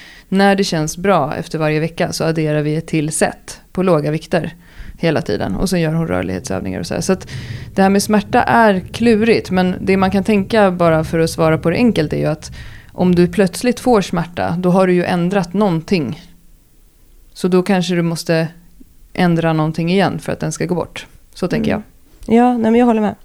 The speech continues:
Speaker 2: Och jag vill bara lägga till en liten sak här, eh, med Krille, som du <laughs>
Speaker 1: Mm.
Speaker 2: pratade om. Som, jag har också massor med kunder som går dit. Och just att så här, det är ju först efter kundens godkännande som han får,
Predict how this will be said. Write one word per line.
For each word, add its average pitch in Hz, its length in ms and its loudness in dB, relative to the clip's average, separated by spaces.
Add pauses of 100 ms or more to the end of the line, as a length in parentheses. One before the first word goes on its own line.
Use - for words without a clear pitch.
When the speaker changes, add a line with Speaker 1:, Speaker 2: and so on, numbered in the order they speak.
(340)
Speaker 2:
Och 220 240 2
jag 220 140 2
vill 220 120 2
bara 196 120 2
lägga 196 260 0
till 196 200 -2
en 180 120 0
liten 185 260 -4
sak 185 300 -6
här, 185 220 -2 (440)
eh, 180 320 0 (180)
med 185 300 -2
Krille, 190 580 2
som 208 220 -2
du 214 80 4
<laughs> 214 160 4
Speaker 1:
Mm. 202 140 6
Speaker 2:
pratade 190 300 4
om. 214 120 -4 (420)
Som, 180 520 -2 (180)
jag 190 140 2
har 180 80 2
också 180 220 -4
massor 180 220 -2
med 180 100 -2
kunder 175 220 -2
som 175 160 -4
går 175 100 0
dit. 190 280 0 (380)
Och 190 260 0 (100)
just 185 220 0
att 180 180 -2
så - 120 -2
här, 170 200 0 (140)
det 175 140 -2
är 190 60 4
ju 180 120 4
först - 300 -2
efter 175 260 0
kundens 180 560 0
godkännande 165 800 -2
som - 180 -6
han 80 200 -4
får, 82 340 0